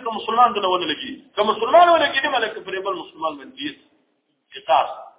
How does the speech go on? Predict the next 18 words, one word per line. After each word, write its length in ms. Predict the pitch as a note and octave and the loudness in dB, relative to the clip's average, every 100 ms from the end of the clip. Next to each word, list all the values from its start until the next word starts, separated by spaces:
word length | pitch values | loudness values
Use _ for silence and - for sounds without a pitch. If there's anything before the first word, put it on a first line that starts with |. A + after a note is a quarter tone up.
| _ - - _ _ _ _ _ - - _ _ _ _ | _ -20 -20 _ _ _ _ _ -20 -20 _ _ _ _
وفي 160 | B2 C3 | -14 -8
معناه 500 | B2+ B2+ D3 - - | -6 -6 -6 -10 -14
في 60 | |
الله 140 | B2 B2 | -10 -10
التزام. 520 | - - - - _ _ _ _ _ _ _ _ C3 | -10 -14 -20 -20 _ _ _ _ _ _ _ _ -14
هل 180 | D3 | -12
في 140 | D3 C#3+ | -10 -10
التزام 380 | D3 C#3+ D3 - | -8 -6 -6 -6
مختص 340 | - B2+ - | -10 -16 -16
له؟ 280 | B2 - - - - | -12 -12 -12 -16 -10
لا 200 | E3 A3 | -8 -8
شرعي 380 | - - F#3+ | -10 -12 -8
واجب 340 | D#3 C#3+ - G#3 | -4 -4 -6 -8
ده 80 | G3+ | -6
والله. 300 | F3+ - - - _ _ _ _ _ | -6 -12 -16 -20 _ _ _ _ _
التزام 680 | - - F#3 C3 D3 D3+ D3+ - - _ _ _ _ _ _ _ - | -20 -20 -20 -16 -12 -10 -12 -18 -20 _ _ _ _ _ _ _ -12
ولا 160 | A#2 | -4
وجوب. 600 | B2+ C#3+ E3+ F3 E3 - | -4 -4 -6 -8 -10 -16